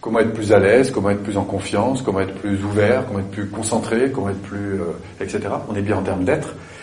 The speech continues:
Il s'agit bien ici de sensation, parce que quand je suis dans cette sensation, quand je le sens comme ça, eh ben, du coup, les choses sont beaucoup plus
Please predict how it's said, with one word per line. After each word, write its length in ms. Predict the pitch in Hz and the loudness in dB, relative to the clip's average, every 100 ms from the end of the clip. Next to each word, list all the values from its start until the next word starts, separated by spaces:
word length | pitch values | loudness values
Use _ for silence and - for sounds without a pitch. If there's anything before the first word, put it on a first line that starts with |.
| - - | -18 -12
Il 60 | 90 | 0
s'agit 260 | 110 110 | 2 2
bien 160 | 110 113 | 4 4
ici 280 | 113 - 131 | 4 2 0
de 200 | - 98 | 0 -2
sensation, 580 | 135 131 113 - 127 - - - - - - - - - - - - - - - | -2 0 0 0 -2 -4 -12 -18 -20 -20 -20 -18 -16 -16 -18 -20 -20 -20 -20 -2
parce 200 | 131 135 | 0 4
que 360 | 143 165 170 - | 8 8 8 4
quand 160 | 170 | 4
je 100 | 160 | 6
suis 200 | - - 139 | 6 6 6
dans 80 | |
cette 180 | 123 110 | 4 2
sensation, 380 | 113 104 98 143 | 0 2 4 2
quand 160 | 151 104 | 2 2
je 100 | 104 | 2
le 80 | |
sens 220 | 101 156 151 | 2 0 0
comme 120 | 110 | 0
ça, 280 | - 127 - | 2 2 2
eh 60 | 113 | 0
ben, 120 | 104 | -2
du 100 | 98 | -2
coup, 120 | 95 | 0
les 80 | 123 | 0
choses 220 | 104 131 | 0 -2
sont 100 | 131 | -2
beaucoup 200 | 104 107 | -2 -4
plus 280 | 98 120 | -4 -4